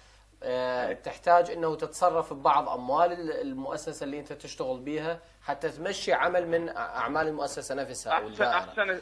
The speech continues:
Speaker 2: أحسن
Speaker 1: ولكن
Speaker 2: سيدنا،
Speaker 1: بدون
Speaker 2: أحسن.
Speaker 1: موافقه او علم المسؤول، صح؟
Speaker 2: ن-،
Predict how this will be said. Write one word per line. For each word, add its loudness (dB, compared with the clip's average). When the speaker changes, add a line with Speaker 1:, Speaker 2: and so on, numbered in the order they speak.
Speaker 2:
أحسن 0
Speaker 1:
ولكن 4
Speaker 2:
سيدنا، 2
Speaker 1:
بدون 8
Speaker 2:
أحسن. 4
Speaker 1:
موافقه 6
او 4
علم 0
المسؤول، -2
صح؟ 6
Speaker 2:
ن-، -8